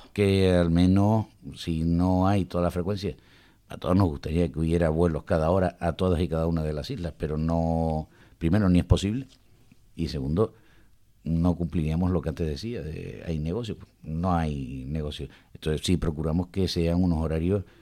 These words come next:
que a nuestros clientes le, le sean satisfactorios. Y lo normal es que sean, pues, temprano por la mañana y la vuelta por la noche.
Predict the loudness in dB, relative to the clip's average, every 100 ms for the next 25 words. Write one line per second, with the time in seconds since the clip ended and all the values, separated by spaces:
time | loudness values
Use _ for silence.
0 | _ _ _ _ -2 2 4 4 2 0
1 | -6 -6 -8 -8 -8 -10 -12 -8 -8 -6
2 | -4 -4 -6 -6 -4 -2 -2 -2 -4 -6
3 | -8 -12 -10 -10 -8 -6 -4 -2 0 0
4 | -2 -4 -10 -10 -10 -8 -8 -10 -20 _
5 | -20 -8 -4 -2 -4 -4 -2 -4 -4 -4
6 | -4 -6 -10 -8 -8 -2 0 0 0 0
7 | 0 -2 -2 -2 -4 -6 -8 -8 -8 -12